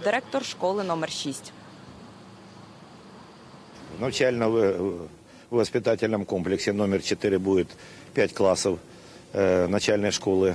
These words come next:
Speaker 2: обучаться, и там же будут работать, э, группы продлённого дня. Э, семь классов, э, будет, э, обучаться в девятой школе.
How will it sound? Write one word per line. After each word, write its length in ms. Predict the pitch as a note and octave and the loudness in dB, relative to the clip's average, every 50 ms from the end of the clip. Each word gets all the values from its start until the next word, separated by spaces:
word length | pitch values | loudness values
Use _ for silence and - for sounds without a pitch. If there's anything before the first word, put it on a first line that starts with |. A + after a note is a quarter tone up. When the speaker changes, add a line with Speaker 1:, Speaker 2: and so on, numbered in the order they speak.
| - - | 0 -2
Speaker 2:
обучаться, 680 | F2+ F#2 G2+ G#2+ - - G#2 G2 F#2 - - G#2+ F#2+ | -2 0 0 0 0 2 2 2 2 2 0 0 0
и 120 | - G#2 | 2 0
там 220 | F#2+ - G#2+ A2 G#2+ | 0 0 0 0 2
же 100 | F#2 G#2 | 0 0
будут 300 | F#2+ G#2 G2+ F#2+ F2 - | 2 2 2 2 2 2
работать, 500 | G2+ F#2 F#2 F#2+ F#2 - G2 E2+ - - - - - - - - - - - - | 0 0 0 0 0 0 -2 -4 -4 -8 -18 -20 -20 -20 -20 -20 -20 -20 -10 -4
э, 380 | G2+ F#2+ F2 F2 F2 E2+ E2+ E2 | -2 0 2 2 2 2 2 2
группы 280 | E2+ G#2+ G2+ - G2+ | 2 0 2 2 0
продлённого 580 | F2+ - G2 F#2+ F#2 F#2 F2+ F2 F#2+ F2+ F2 F2+ | 0 0 0 0 2 2 2 4 4 4 4 2
дня. 260 | D#2+ F2 G2+ A2 A#2 A2+ - - - - - - - - - - | 2 2 2 2 2 0 -4 -16 -20 -20 -20 -20 -20 -20 -12 -6
Э, 480 | G#2+ G#2 G2+ G2+ G2 F2+ F2+ F2+ D#2+ - - - - - E2+ E2+ D#2 D#2 D2+ - - C#2 D2 D2 C#2+ - - - - - - - - - | -4 -2 0 0 0 0 0 -2 -2 -4 -8 -14 -16 -16 -14 -14 -12 -14 -14 -14 -14 -16 -16 -16 -18 -18 -20 -20 -20 -20 -20 -20 -18 -8
семь 260 | - - - C3 B2 A2 | -4 0 0 2 2 2
классов, 480 | - A#2+ A2 G2 E2+ - A2 F#2 F2+ - - - - - - - - - - - - | 2 4 4 4 4 4 2 2 0 -2 -8 -20 -20 -20 -20 -20 -20 -20 -20 -12 -8
э, 200 | F#2+ F2 E2+ E2+ | -6 -4 -4 -2
будет, 500 | F2 F#2+ G2+ G2 F#2 F2+ - - - - | -2 0 2 4 2 2 0 -4 -12 -10
э, 400 | E2+ E2 D#2+ E2 D#2+ D#2+ D#2 D#2 D2+ - - - - E2 | -6 -4 -2 -2 0 -2 -2 -4 -6 -10 -14 -12 -6 -4
обучаться 540 | E2+ F2 G#2 G#2 - - G#2+ G#2 - - G2+ | -2 0 0 0 2 2 2 2 4 0 0
в 40 | F2 | 2
девятой 400 | F2+ F#2 F2+ F2 F#2 - G#2 F2+ | 4 4 4 4 4 2 0 -2
школе. 420 | - - - G#2+ G#2 G2+ G2+ F#2+ | -2 0 0 2 2 2 2 0